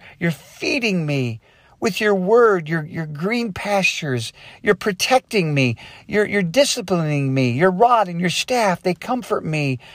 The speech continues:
And Lord, I'm not afraid. Even if I walk through the valley of shadow of death,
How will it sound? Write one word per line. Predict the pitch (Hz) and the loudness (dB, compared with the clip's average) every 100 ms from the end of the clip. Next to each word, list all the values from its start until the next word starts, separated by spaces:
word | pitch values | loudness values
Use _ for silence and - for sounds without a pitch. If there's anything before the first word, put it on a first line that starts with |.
| - - | -18 -6
And | - 135 | -4 0
Lord, | 277 | 2
I'm | 240 240 | 4 2
not | 262 247 | 2 0
afraid. | 190 - 320 330 311 190 139 _ _ - _ | 0 2 4 4 0 -4 -8 _ _ -20 _
Even | - 359 311 | -8 -2 0
if | 285 | 2
I | |
walk | 240 240 240 | 2 2 0
through | 240 | -2
the | 202 | -2
valley | 190 196 190 | 2 4 2
of | 170 | -2
shadow | 143 170 160 143 | -2 0 2 0
of | 113 | -4
death, | 113 98 98 - | -4 -4 -6 -16